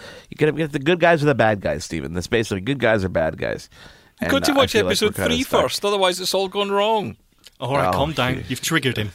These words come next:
Speaker 3: Calm down, it's fine. You don't have to
Speaker 1: The
Speaker 3: watch Star
Speaker 1: P T S D,
Speaker 3: Wars.
Speaker 1: here comes the P T S D. I know, the Star Wars, Star Wars P T S D.
Speaker 2: Uh,
Speaker 3: But
Speaker 2: listen,
Speaker 3: let's
Speaker 2: just
Speaker 3: get
Speaker 2: a
Speaker 3: to the, the, the AirPods.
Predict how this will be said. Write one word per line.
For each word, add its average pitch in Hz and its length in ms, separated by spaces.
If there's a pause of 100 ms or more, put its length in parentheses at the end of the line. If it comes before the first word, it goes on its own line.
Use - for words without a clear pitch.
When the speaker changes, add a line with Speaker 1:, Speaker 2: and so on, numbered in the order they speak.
Speaker 3:
Calm 139 300
down, 117 200
it's 123 140
fine. 110 300 (580)
You 175 60
don't 139 140
have 107 80
to 104 40
Speaker 1:
The 156 80
Speaker 3:
watch 151 120
Star 131 180
Speaker 1:
P 127 60
T 123 40
S 110 120
D, 95 320
Speaker 3:
Wars. 90 80
Speaker 1:
here 98 100
comes 101 240
the 95 60
P 95 140
T 92 160
S 87 140
D. 69 400
I 73 120
know, 60 280
the 60 100
Star - 240
Wars, 76 360 (380)
Star - 280
Wars 82 280
P - 180
T 64 180
S - 160
D. - 140
Speaker 2:
Uh, 101 380
Speaker 3:
But - 20
Speaker 2:
listen, - 80
Speaker 3:
let's 233 140
Speaker 2:
just 240 120
Speaker 3:
get - 160
Speaker 2:
a 226 80
Speaker 3:
to 202 60
the, 208 240 (400)
the, 156 280
the 160 180
AirPods. - 720